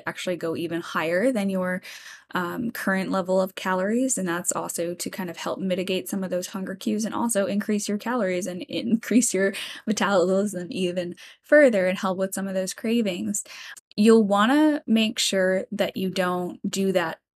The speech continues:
too often, though, like, not every day, because,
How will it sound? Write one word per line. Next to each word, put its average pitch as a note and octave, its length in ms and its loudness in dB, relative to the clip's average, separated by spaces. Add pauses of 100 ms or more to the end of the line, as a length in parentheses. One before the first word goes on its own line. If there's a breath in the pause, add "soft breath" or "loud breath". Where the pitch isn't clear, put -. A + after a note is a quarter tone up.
(360)
too E4+ 340 8
often, F3+ 600 0
though, E3 280 -2
like, F#3+ 260 0
not F3+ 340 -2
every F3 300 -2
day, E3+ 420 -2 (280 loud breath)
because, F#3 520 0